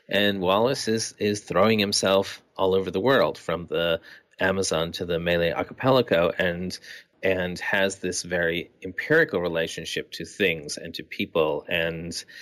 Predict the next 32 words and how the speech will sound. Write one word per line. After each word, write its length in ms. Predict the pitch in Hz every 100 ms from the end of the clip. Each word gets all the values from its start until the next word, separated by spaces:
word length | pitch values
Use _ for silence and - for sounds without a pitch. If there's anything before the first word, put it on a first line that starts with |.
| - _
because 380 | - - 110 113
of 80 |
that 160 | 95 87
experience, 640 | 76 - - 180 123 92
of 80 | 85
course, 260 | - - -
he 260 | - 98
is 220 | 90 85 -
not 280 | 80 80 -
a 200 | - 80 -
typical 440 | - - - 78
Victorian. 680 | 73 78 - 120 104 71 -
He's 260 | - 85 90
much 240 | 82 -
more 260 | 85 82 - - _
broad-minded, 880 | - 107 107 90 80 78 73 69 - -
and, 420 | 80 76 76 - - - - -
and 140 | - 90
at 80 | 98
the 60 |
same 200 | 90 98
time, 200 | 92 92
he's 260 | 85 90 -
not, 380 | 90 90 - - - - - _ -
uh, 120 | 98
he 200 | 92 90
also 360 | - 120 - 85
is 200 | 82 - - _ _
open 360 | 110 127 104
to 100 | 92
things 460 | - 95 85 82 -
that 260 | 85 80